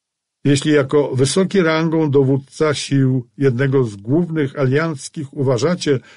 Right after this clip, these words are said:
że moje koncepcje i wytyczne zagrażają powodzeniu podejmowanych operacji, moim obowiązkiem jest zawiadomić o tym odpowiednie władze, które podejmą stosowne kroki,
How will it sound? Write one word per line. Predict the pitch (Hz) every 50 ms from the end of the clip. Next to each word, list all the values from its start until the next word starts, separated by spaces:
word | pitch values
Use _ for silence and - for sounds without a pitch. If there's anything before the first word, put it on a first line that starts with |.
| - _ _ _ _ -
że | - 127 143
moje | 143 151 170 175 165
koncepcje | 135 151 143 127 131 - 180 185 175 - - - 135 135 131 120 110 104 107 -
i | 120 123 127 123 113
wytyczne | 110 143 143 139 180 180 180 - - 147 143 127 123 - - - _ _ _ -
zagrażają | 131 110 143 135 113 127 127 123 110 104 147 190 208 202 160 135 123 110
powodzeniu | - - 127 113 127 127 107 120 143 139 135 135 127 101
podejmowanych | - 123 117 113 135 135 123 123 120 135 143 135 131 123 -
operacji, | 123 110 - 113 107 127 151 180 180 - - - - 92 _ _ _ _ _ _ _ _ _ _ _ _ -
moim | - 139 175 190 196 190 185
obowiązkiem | 175 143 143 135 131 165 190 208 185 - - 196 190 180 180 180 - _ _ -
jest | 139 151 143 143
zawiadomić | - 123 113 104 143 147 135 143 165 160 156 185 175 151 127 113 101 - -
o | - - 143 139
tym | 139 - 160 151 147 143 _ _ _ -
odpowiednie | 151 147 139 - - 143 123 143 160 160 143 143 156 147
władze, | 131 110 123 127 120 117 101 104 139 135 135 - _ _ _ _ _
które | _ - 143 147 147
podejmą | 143 156 147 127 147 139 135 135 135 135 147 151
stosowne | - - - 147 135 - 139 120 110 107 117 135
kroki, | 135 - 147 170 151 - - - 147 147